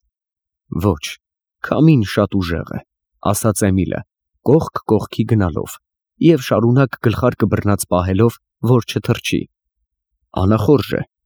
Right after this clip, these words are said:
փողոցում խոսելն էլ անհարմար է։ Բացի այդ, ես պետք է շատ շտապեմ։ Գուցե քեզ մինչև կառք հասցնեմ»։ «Ոչ, ոչ, ես ոտով կերթամ»։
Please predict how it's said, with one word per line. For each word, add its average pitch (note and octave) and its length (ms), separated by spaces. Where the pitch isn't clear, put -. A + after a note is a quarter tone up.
փողոցում D3+ 580
խոսելն A2+ 560
էլ F2+ 160
անհարմար F#2 480
է։ - 80
Բացի B2 420
այդ, B2+ 280
ես G2 240
պետք - 280
է G#2+ 80
շատ - 300
շտապեմ։ - 480
Գուցե A2+ 360
քեզ A2+ 300
մինչև G#2 440
կառք - 360
հասցնեմ»։ - 520
«Ոչ, B2+ 340
ոչ, C#3 240
ես C3 360
ոտով B2 420
կերթամ»։ - 460